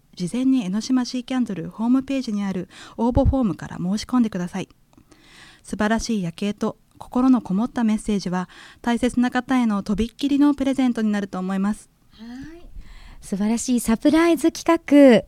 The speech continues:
Speaker 2: ね、ロマンティックな企画もできるようですね。それでは最後になりましたが、ラジオを聴きの市民の皆さんへ、望月さんからメッセージをお願いします。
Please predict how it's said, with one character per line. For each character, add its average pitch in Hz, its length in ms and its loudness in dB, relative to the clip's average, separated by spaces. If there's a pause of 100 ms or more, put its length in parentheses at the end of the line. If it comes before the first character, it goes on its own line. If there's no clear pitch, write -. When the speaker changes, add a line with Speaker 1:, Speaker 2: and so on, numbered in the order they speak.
Speaker 2:
ね、 180 100 0
ロ 165 100 4
マ 190 120 8
ン 196 40 2
テ 220 100 0
ィ 214 40 -2
ッ - 40 -10
ク 202 120 4
な 175 140 4
企 - 320 -4
画 190 60 4
も 196 160 6
で 165 140 -4
き - 100 -6
る 170 80 0
よ 165 120 2
う 143 40 -2
で 151 100 -2
す - 120 -8
ね。 247 220 6 (480)
そ - 140 2
れ 254 80 6
で 277 100 4
は 254 120 4
最 330 220 0
後 359 80 0
に 320 100 4
な 285 100 4
り 294 120 2
ま 330 140 2
し - 80 -6
た 320 120 4
が、 269 180 6 (200)
ラ 277 160 6
ジ 392 160 0
オ 349 60 2
を 330 40 -2
聴 262 140 -4
き 262 120 2
の 233 140 8
市 226 160 2
民 233 140 8
の 220 80 6
皆 190 240 4
さ 214 160 2
ん 196 120 6
へ、 185 200 4 (120)
望 175 120 0
月 208 320 -2
さ 185 180 2
ん 180 60 0
か 185 100 -2
ら 190 280 4
メ 175 120 2
ッ 269 40 4
セ 349 200 -2
ー - 20 -2
ジ 311 160 0
を 247 120 4
お 143 80 0
願 180 200 -4
い 190 60 -6
し 202 120 -8
ま 247 140 -4
す。 - 80 -20